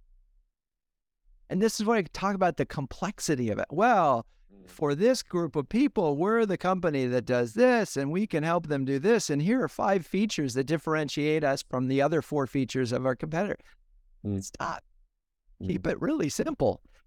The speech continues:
Speaker 1: I'm not saying you don't need to get into detail. It's a hundred thousand dollar B two B deal. You're gonna have a lot of detail.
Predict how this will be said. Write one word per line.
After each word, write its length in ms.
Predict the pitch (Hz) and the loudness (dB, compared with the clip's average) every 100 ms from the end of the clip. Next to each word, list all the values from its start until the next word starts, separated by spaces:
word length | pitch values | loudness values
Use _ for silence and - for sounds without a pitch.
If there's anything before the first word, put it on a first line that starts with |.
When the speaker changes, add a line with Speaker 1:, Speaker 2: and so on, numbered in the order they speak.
| _ _ _ _ _ - | _ _ _ _ _ -6
Speaker 1:
I'm 80 | 180 | 0
not 200 | 214 240 | 0 2
saying 180 | 226 214 | 0 2
you 140 | 190 | 2
don't 260 | 165 202 180 | 2 2 0
need 240 | 170 185 | -2 -2
to 80 | 165 | 0
get 180 | 151 160 | 0 2
into 200 | 160 131 | 0 0
detail. 420 | 143 151 180 170 | -2 -2 0 0
It's 120 | 120 | -2
a 40 | |
hundred 380 | - - 156 165 | -4 -4 0 2
thousand 380 | - 147 147 143 | 4 4 4 2
dollar 300 | 139 139 135 | 2 4 2
B 220 | 107 135 | 0 0
two 80 | 143 | -2
B 240 | 123 143 | -2 -2
deal. 340 | 120 131 143 147 | -2 2 2 2
You're 200 | 127 147 | 2 0
gonna 200 | 143 120 | 2 0
have 240 | 113 135 | 0 0
a 80 | 123 | 0
lot 360 | 98 120 127 147 | -2 0 0 0
of 80 | |
detail. 560 | 143 156 - 170 175 180 | -2 -6 -2 0 0 -2